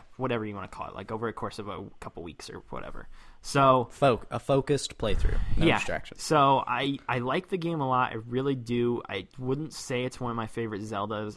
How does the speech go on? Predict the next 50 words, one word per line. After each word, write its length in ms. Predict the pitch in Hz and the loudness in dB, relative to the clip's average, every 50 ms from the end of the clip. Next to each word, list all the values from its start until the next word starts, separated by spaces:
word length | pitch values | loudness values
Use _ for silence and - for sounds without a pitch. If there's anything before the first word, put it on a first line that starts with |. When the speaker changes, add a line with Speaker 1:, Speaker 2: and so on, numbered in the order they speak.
| - - | -12 -14
Speaker 1:
I 120 | - 107 95 - | -14 -14 -14 -14
like 400 | - 127 117 113 98 147 160 - | -14 -12 -10 -10 -10 -10 -8 -4
it 80 | 175 160 | -4 -2
a 60 | 131 | -2
lot, 300 | 117 113 110 110 95 - | -2 -2 -2 -2 -2 -2
though. 180 | - 123 - - | -2 -2 -2 -2
I 140 | - 127 131 - - _ - | -4 -6 -6 -8 -10 _ -6
don't 420 | 151 143 151 180 202 - - - | -4 -4 -4 -4 -6 -6 -8 -8
like 320 | - 135 131 127 127 - | -4 -4 -2 -2 -4 -4
the 100 | - 123 | -6 -8
temples 640 | 117 - - - 139 123 - - - - 85 - - | -8 -8 -8 -8 -6 -6 -4 -4 -4 -4 -6 -8 -10
in 120 | - - 78 | -12 -14 -14
it, 120 | - - - | -16 -16 -16
though, 260 | - - 50 - - | -16 -14 -14 -14 -12
and 100 | - 127 120 | -10 -8 -8
the 40 | 110 | -8
dungeons. 760 | 110 113 120 107 101 107 - - - 60 - - - - - - - - - - - _ _ - - | -6 -4 -4 -4 -6 -6 -10 -12 -14 -14 -14 -16 -16 -18 -18 -20 -20 -20 -20 -20 -20 _ _ -14 -10
Um, 260 | - 87 90 104 87 | -8 -8 -6 -6 -6
and 100 | 78 110 | -6 -4
I 80 | 120 117 | -2 0
also 260 | 117 151 - - 190 | 0 0 0 0 0
don't 220 | 156 - 165 147 | 0 2 2 2
like 160 | 123 - - | 2 0 0
how 120 | - - 120 | 0 -2 -4
few 380 | - - - - 147 143 147 135 | -4 -8 -8 -4 -2 -2 -2 -2
there 220 | 113 87 - - | -2 -4 -6 -6
are. 300 | - - - - - - - - | -10 -10 -10 -10 -12 -14 -12 -8
I'd 320 | - 123 127 127 127 127 | -4 -4 -4 -4 -4 -2
really 320 | 127 147 175 185 202 208 180 | 0 0 0 0 0 0 0
only 220 | 156 160 151 139 | 0 0 0 -2
say 240 | - - 151 139 131 | -2 -2 -2 0 2
there's 220 | 123 120 117 110 | 2 0 0 0
about 400 | 113 104 110 110 104 104 - - - - - - - - | -4 -4 -2 -2 -2 -2 -4 -8 -12 -20 -20 -20 -16 -10
three 360 | - 120 117 113 117 113 113 110 | -6 -4 -4 -2 -2 0 0 -2
in 100 | 104 101 | -2 -4
the, 100 | 98 101 - - - 117 | -8 -10 -12 -12 -8 -4
or 80 | 117 | 0
Speaker 2:
There 300 | 120 123 131 135 139 139 | 2 2 4 4 4 2
Speaker 1:
not, 80 | 139 131 | 2 2
not 160 | 131 131 123 - | 0 0 -2 -2
three. 220 | - 123 113 110 | -4 -6 -4 -2
There's 180 | 107 120 120 120 | 0 0 0 0
about 220 | 117 139 147 - | 2 0 0 0
five 380 | - - 139 123 120 117 117 117 | -2 0 2 2 2 2 0 -2
in 80 | 117 104 | -4 -6
the 80 | 104 | -6
game, 400 | 101 92 71 62 52 - - - - - - - - - - _ _ - - | -6 -8 -8 -10 -6 -4 -2 -2 -2 -4 -10 -14 -20 -20 -20 _ _ -10 -4
which 280 | 123 131 123 123 - 139 | -2 0 0 0 -2 -4
is 180 | 131 123 123 117 117 123 - - _ - - | -2 -2 -4 -8 -10 -14 -20 -20 _ -20 -18
very 500 | - - - - - 233 208 190 147 | -14 -10 -8 -6 -6 -6 -6 -8 -10